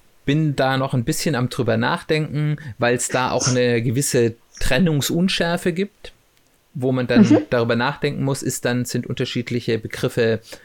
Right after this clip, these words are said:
Speaker 1: von Vorteil, um das klarer abzugrenzen, oder von Nachteil, weil ich damit dann eine Schwammigkeit erzeuge. Da bin ich mir noch nicht so ganz sicher. Aber,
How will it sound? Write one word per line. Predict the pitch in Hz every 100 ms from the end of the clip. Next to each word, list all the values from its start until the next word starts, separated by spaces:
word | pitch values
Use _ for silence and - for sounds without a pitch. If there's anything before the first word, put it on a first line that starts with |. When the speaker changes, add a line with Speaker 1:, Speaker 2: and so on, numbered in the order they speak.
| - _
Speaker 1:
von | - 117
Vorteil, | - 120 151 - 151 139 139
um | 117 120
das | 113
klarer | - 113 113 -
abzugrenzen, | - 147 - 135 135 - 131
oder | - 117 120
von | 117
Nachteil, | 113 123 131 139 120 117
weil | 113 113
ich | -
damit | - 113 110
dann | 113 110 107 107 - - -
eine | 117 110 107 107 - _
Schwammigkeit | - - 139 196 - - 156 -
erzeuge. | 135 - 135 131
Da | 127 135
bin | 185
ich | 156
mir | 139
noch | 123
nicht | 123
so | -
ganz | 117 113
sicher. | - 139 101
Aber, | 131